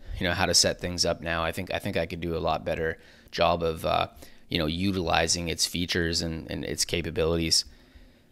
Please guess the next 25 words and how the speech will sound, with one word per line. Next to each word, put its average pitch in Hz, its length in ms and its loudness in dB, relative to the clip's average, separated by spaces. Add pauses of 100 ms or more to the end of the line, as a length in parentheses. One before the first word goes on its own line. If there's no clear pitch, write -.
(1040)
But 131 180 8
yeah, 131 280 8 (180)
you 120 80 2
know, 123 120 6
guitar 147 340 10
modeling 123 420 8
amps 107 320 6
and 98 100 0
modeling 101 340 4
amplifiers 92 580 4
are, 87 240 2
these 107 240 2
are 101 240 6
all 92 180 8
the 90 140 2
rage 85 360 2
now, 85 280 0
especially 95 400 0
with 87 180 0
things 87 520 0 (600)
like 82 280 0
the, 85 500 -4 (540)
like 95 160 -4
the 87 80 -2
Fractal 85 720 2